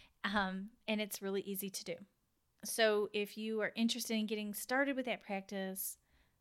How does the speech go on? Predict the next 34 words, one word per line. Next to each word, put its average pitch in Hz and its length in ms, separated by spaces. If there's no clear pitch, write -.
find 226 440
the 254 60
link 247 260
in 240 140
the 233 180
show 208 300
notes 208 400
and 226 160
sign 202 180
up - 160
today. 185 460
Now, 247 220
when 220 180
you 226 60
do 320 140
that, 330 220
you 233 140
get 196 180
my 190 100
newsletter 240 400
two 247 180
times 226 480
a 196 60
month 208 380
with 196 300
a 226 60
brand 190 240
new 202 80
podcast, 214 800
not 233 260
to 240 100
mention 226 460
other 294 240
freebies 196 760